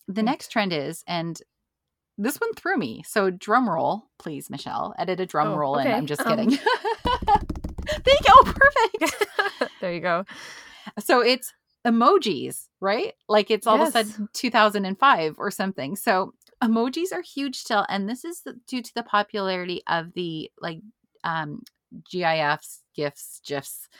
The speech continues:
Speaker 2: Oh,
Speaker 1: emojis that are
Speaker 2: yes.
Speaker 1: in the Insta stories. People are becoming really creative with how to use these,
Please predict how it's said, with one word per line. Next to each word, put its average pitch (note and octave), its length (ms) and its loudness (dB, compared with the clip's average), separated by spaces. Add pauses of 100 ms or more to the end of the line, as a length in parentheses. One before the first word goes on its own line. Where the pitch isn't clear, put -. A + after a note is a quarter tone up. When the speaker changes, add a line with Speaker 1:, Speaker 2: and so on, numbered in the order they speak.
(180)
Speaker 2:
Oh, D#3+ 80 -4
Speaker 1:
emojis D3+ 540 -2
that F#3 180 2
are E3+ 80 0
Speaker 2:
yes. F#3 80 -4
Speaker 1:
in F#3+ 60 -2
the F#3 180 -6
Insta A3 320 -4
stories. C3+ 600 -8 (480)
People A#3+ 240 0
are D#4 60 2
becoming C4 440 -2
really F#3+ 320 -2
creative G3+ 720 -4
with G3 160 -8
how F3+ 260 -6
to F3+ 180 -8
use G3 260 -8
these, C#3+ 340 -12